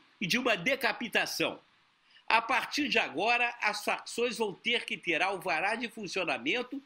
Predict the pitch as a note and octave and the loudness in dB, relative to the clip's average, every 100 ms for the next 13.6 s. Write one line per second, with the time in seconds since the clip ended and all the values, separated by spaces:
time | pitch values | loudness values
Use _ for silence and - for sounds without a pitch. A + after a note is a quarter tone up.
0 | - - - A3 C#4 E4 - C4+ D#4 A3 | -14 -18 -2 2 2 0 -2 0 0 0
1 | A3 F3 - G3 F3 F3+ - C4+ C4+ B3+ | -2 -2 -2 -2 0 -2 0 0 2 -2
2 | G3 F#3 F3+ C#3+ G3+ A#3+ A3 - - - | -4 -2 0 2 0 0 -2 -8 -16 -2
3 | A3+ A3+ A3+ F3 A#3 A3+ G#3+ G#3 - G#3+ | 0 0 -2 -2 -2 -2 -2 -2 -2 -4
4 | G#3+ G3+ F#3+ - F#3 D3 C#3+ G2+ - - | -4 -2 -4 0 0 0 -4 -6 -10 -20
5 | _ _ _ _ _ _ A3 A#3+ - E3+ | _ _ _ _ _ _ -2 -2 -2 -2
6 | A#3 F4+ F4 B3+ G#3+ A#3 - F#3+ - - | 0 0 0 -2 -2 -2 -2 -4 -4 -2
7 | A3+ G#3 A#3 F#3+ A#3 G3 G#3 C#3+ C#3+ B2 | -2 0 -4 -2 -2 -2 -4 0 0 -2
8 | - A3+ F3+ - - G3 A#3 - - - | -2 0 0 -2 -2 -2 -4 -10 -20 -8
9 | - B3 C4+ A#3 F#3 A3+ B3 A#3 - B3+ | -2 0 2 2 2 0 0 -2 -4 -2
10 | G3 G#3+ A#3 A#3+ A#3+ A3 - A#3 A3+ A#2 | -4 -2 0 0 -4 -8 -2 0 0 -2
11 | - _ _ _ F#3+ - B3 G#3 G#3 G#3 | -8 _ _ _ -2 -2 -2 -2 -4 -2
12 | G#3+ D#3 - - _ _ - E3+ E3+ F3+ | 0 -2 -6 -18 _ _ -6 0 0 0
13 | E3 - E3 F#2+ - | -4 -2 -4 -4 -8